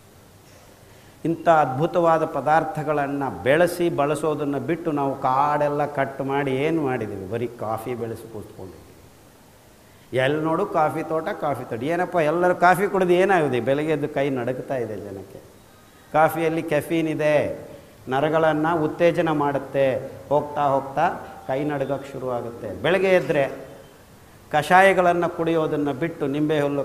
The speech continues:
ಕಷಾಯ, ಜೀರಿಗೆ ಕಷಾಯ, ಪುದೀನ ಕಷಾಯ, ತುಳಸಿ ಕಷಾಯ, ಅಮೃತಬಳ್ಳಿ ಕಷಾಯ. ಯಾರು ಕಾಫಿ ಕುಡಿತಾ ಇರಲಿಲ್ಲ ಎಂಬತ್ತು ವರ್ಷ ಹಿಂದೆ, ಅರವತ್ತು ವರ್ಷ ಹಿಂದೆ. ನಾವು ಆ ಬ್ರಿಟಿಷರು ತಂದು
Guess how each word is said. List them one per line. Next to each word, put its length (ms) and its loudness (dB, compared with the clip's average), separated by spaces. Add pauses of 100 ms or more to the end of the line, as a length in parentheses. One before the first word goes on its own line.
ಕಷಾಯ, 340 -4 (260)
ಜೀರಿಗೆ 320 0
ಕಷಾಯ, 520 -4 (120)
ಪುದೀನ 300 -2 (160)
ಕಷಾಯ, 340 -4 (220)
ತುಳಸಿ 300 -2 (100)
ಕಷಾಯ, 340 -4 (140)
ಅಮೃತಬಳ್ಳಿ 580 -4
ಕಷಾಯ. 400 -10 (2500)
ಯಾರು 280 4
ಕಾಫಿ 340 2
ಕುಡಿತಾ 420 2
ಇರಲಿಲ್ಲ 260 2 (160)
ಎಂಬತ್ತು 300 0
ವರ್ಷ 200 0
ಹಿಂದೆ, 280 2
ಅರವತ್ತು 380 2
ವರ್ಷ 200 -4
ಹಿಂದೆ. 380 -2
ನಾವು 260 -4 (1700)
ಆ 80 4
ಬ್ರಿಟಿಷರು 600 0
ತಂದು 340 0